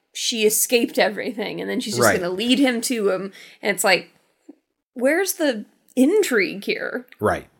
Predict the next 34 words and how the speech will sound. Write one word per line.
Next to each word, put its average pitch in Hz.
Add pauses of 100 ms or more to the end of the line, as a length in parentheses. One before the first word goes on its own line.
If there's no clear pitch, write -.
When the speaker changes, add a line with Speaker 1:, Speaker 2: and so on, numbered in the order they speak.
Speaker 1:
I 208
think 185
I 180
just 170
summed -
up -
my 190
opinion 196
of 208
the 262
film. 240
Speaker 2:
<laughs> 247 (680)
Uh, 170 (120)
yeah, 160
and, 170
and 180
so, 214
I 190
mean, 202
that 196
should 196
really 190
tell 175
you 143
all 123
that 110
you 101
need. 85
If 151
you're 202
the 233
type 185
of 170
person 110